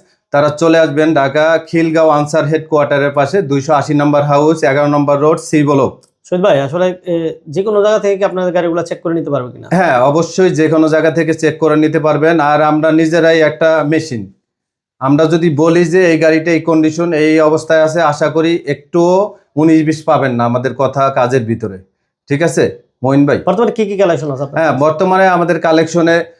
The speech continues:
Speaker 1: আহ, দুই হাজার উনিশের প্রিমিও আছে, দুই হাজার আপনার চোদ্দোর প্রিমিও আছে, তারপরে তিনের এক্স নোয়া আছে, সিলভার কালার তেলে চালিত, এরপরে,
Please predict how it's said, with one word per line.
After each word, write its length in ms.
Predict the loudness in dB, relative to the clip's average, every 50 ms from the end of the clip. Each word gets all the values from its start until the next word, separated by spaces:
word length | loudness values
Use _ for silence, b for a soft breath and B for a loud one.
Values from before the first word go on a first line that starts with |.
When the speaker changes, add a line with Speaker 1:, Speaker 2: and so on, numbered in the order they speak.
| b b b _
Speaker 1:
আহ, 340 | -2 -2 0 0 0 0 2
দুই 180 | 2 2 4
হাজার 340 | 4 2 2 2 2 0 2
উনিশের 380 | 2 0 0 0 0 -2 -2 -2
প্রিমিও 440 | -2 -4 -2 -2 0 0 2 2 2
আছে, 500 | 2 0 0 0 0 2 2 2 2 0
দুই 240 | 0 -2 -2 0
হাজার 720 | 0 0 0 0 0 2 2 2 2 2 0 -2 -4 b b b b b b _
আপনার 320 | -4 -4 -2 0 -2 -2
চোদ্দোর 500 | -2 0 0 -2 0 0 0 0 0 0
প্রিমিও 400 | -2 0 0 2 2 2 2 2
আছে, 420 | 2 2 2 0 0 0 0 0 0
তারপরে 580 | 0 0 0 0 0 0 -2 0 0 0 -2
তিনের 420 | -2 -2 -2 0 0 2 2 2 2
এক্স 300 | 2 0 0 -2 -4 -4 -2
নোয়া 300 | 0 2 2 2 2 2
আছে, 440 | 0 -2 -2 0 0 0 0 0 -4 -8 -14 _ _
সিলভার 400 | -6 -2 -2 0 2 0 0 0
কালার 260 | 0 0 0 0 0
তেলে 300 | 0 0 0 0 0 0
চালিত, 420 | 0 0 0 0 0 -2 0 0
এরপরে, 760 | 0 0 2 2 0 0 0 0 0 2 2 2 2 0 -2